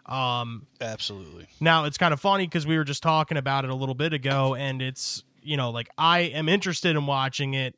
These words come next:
Speaker 1: and Connor and Steve are both in depth with it, and they're actually involved with the series, so it is gonna be kinda cool to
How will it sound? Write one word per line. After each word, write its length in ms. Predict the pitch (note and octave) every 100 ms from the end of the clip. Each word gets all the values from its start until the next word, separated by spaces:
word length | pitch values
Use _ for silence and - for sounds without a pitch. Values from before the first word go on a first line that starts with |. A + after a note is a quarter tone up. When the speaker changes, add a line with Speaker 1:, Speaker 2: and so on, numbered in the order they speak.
| -
Speaker 1:
and 340 | C#3 C3 B2
Connor 340 | - D#3 D#3 C#3+
and 120 | C3
Steve 500 | - D#3+ D#3 D3+ C#3
are 240 | C3+ C3
both 520 | B2+ B2+ C3+ C3 - -
in 260 | - D#3 C3
depth 360 | D3+ D3 - C#3
with 200 | B2+ C3
it, 200 | A#2 -
and 500 | C3+ B2+ A#2+ A2+ A#2
they're 140 | C3+
actually 380 | C3 A#2+ - A#2
involved 440 | A#2+ A#2+ C3+ C3 B2
with 120 | A#2
the 100 | A#2
series, 480 | - D3+ C3+ B2 -
so 380 | C3 A#2+ A#2 - _ - - - _ -
it 100 | D3+
is 140 | D3+ C#3+
gonna 140 | C#3+
be 100 | C#3
kinda 360 | D#3 D3 C3+ B2+
cool 420 | D3 C#3+ C3+ C3
to 640 | - C3+ B2 A#2+ A#2 A#2